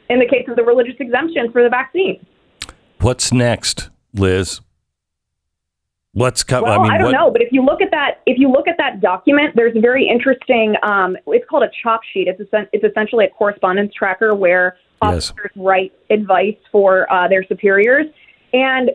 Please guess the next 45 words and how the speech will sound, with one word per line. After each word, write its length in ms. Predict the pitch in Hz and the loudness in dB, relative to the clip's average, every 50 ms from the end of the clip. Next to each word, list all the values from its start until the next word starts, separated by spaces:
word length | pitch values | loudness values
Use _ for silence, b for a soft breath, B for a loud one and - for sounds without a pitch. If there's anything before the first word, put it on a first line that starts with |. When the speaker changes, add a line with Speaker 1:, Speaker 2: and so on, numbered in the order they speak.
| - _ - | -6 _ -8
Speaker 1:
when 420 | 233 233 254 254 262 262 254 254 - - | -4 0 0 0 2 0 0 -2 -4 -4
one 280 | 226 220 220 254 294 349 | -2 0 0 2 2 0
of 120 | 359 269 | 0 0
the 120 | 285 254 - | -2 -2 0
officers 640 | - 214 226 269 - - 269 - 247 220 208 208 208 208 | 0 -2 -2 -2 -2 -4 -2 0 0 2 2 2 0 0
was 300 | 202 220 - 214 254 220 - _ _ _ - | 0 2 2 2 0 -2 -6 _ _ _ -4
evaluating 720 | 240 214 196 202 208 240 269 262 254 240 220 214 220 214 | -2 0 0 0 0 0 0 2 2 2 2 2 0 0
one 120 | 214 214 | -2 -2
of 60 | 214 202 | -2 -2
the 120 | 202 - | -4 -2
arguments 500 | - 233 320 294 269 262 226 208 233 240 _ _ _ _ _ _ _ _ | 0 0 0 0 -2 -2 -2 -2 -2 -4 _ _ _ _ _ _ _ _
that 220 | - 226 220 220 220 - | -2 0 0 0 0 0
a 140 | 226 220 226 | -2 -2 0
sailor 260 | - 254 240 240 214 | 0 0 2 2 2
made 260 | 208 208 214 226 240 180 | 2 2 2 2 2 2
in 160 | 180 208 202 | 0 -2 0
favor 260 | 226 208 208 214 214 | 0 0 2 2 0
of 80 | 196 202 | 0 0
his 160 | 220 202 202 | 0 0 2
religious 300 | 202 196 202 202 - - | 2 2 2 0 -2 -2
exemption, 680 | 170 185 196 226 233 302 330 - - 247 208 196 202 233 b b b b b | -4 -2 -2 -2 -2 -2 -2 -2 -2 -2 0 0 -2 -4 b b b b b
he 100 | 262 262 | 0 2
was 100 | 247 254 254 | 2 2 0
citing, 320 | 254 226 220 233 240 220 | 0 0 0 0 0 0
obviously, 360 | - - 202 214 226 - 240 | -2 -2 -2 -4 -2 0 0
the 140 | 220 208 - - - | 0 0 -2 -6 -4
fetal 320 | - 220 214 220 226 226 - | -2 0 2 2 0 0 -2
cell 280 | - 185 190 190 202 | -2 0 2 2 2
lines 340 | 196 180 180 175 180 196 208 | 2 0 0 0 0 0 0
that 100 | 214 - | 0 0
were 120 | 185 190 | 0 0
used 260 | 190 196 185 196 202 202 | 2 4 2 2 2 2
in 60 | 196 | -2
the 80 | 175 - - | -2 -2 -2
testing 400 | - 220 220 - - 208 190 196 | -6 -6 -6 -4 -4 -2 -2 -2
of 80 | 202 196 | -2 0
the 80 | 190 - | -2 -2
Pfizer 300 | - - 165 180 185 208 | -2 -2 -2 0 0 2
and 80 | 196 196 | 2 2
the 40 | 190 185 | 2 0
Moderna 240 | 180 208 208 214 202 | 0 0 0 0 0
vaccine. 580 | 190 151 143 - _ - 277 320 269 226 214 208 B B B B B B | -2 -2 -4 -4 _ -2 0 2 2 2 2 0 B B B B B B
And 380 | B 254 262 262 262 254 254 240 - | B -2 0 0 0 2 0 0 0
on 160 | 240 254 294 349 | 0 -2 0 -2
this 180 | 330 - - | -4 -6 -6